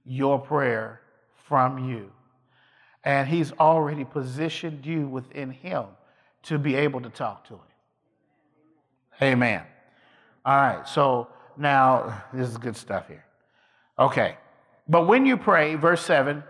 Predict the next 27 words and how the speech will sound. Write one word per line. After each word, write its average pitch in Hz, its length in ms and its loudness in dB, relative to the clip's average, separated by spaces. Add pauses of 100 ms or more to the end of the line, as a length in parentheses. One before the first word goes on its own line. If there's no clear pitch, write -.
(120)
"use 196 340 4
not 185 280 2
vain 175 260 2
repetitions 156 760 0 (300)
as 143 160 2
the 147 100 2
heathens 147 420 -2
do, 117 200 -14 (680)
for 151 120 2
they 214 120 6
think 220 260 0
that 165 140 -4
they 190 140 4
shall 180 220 2
be 156 120 4
heard 170 340 2
for 160 100 2
their 147 160 2
much 165 320 2
speaking." 156 480 -8 (440)
Again 147 260 -2
and 160 100 -4
again, 135 340 -8
same 139 340 -4
thing, 131 320 -10
you 139 60 -6
know, 117 280 -6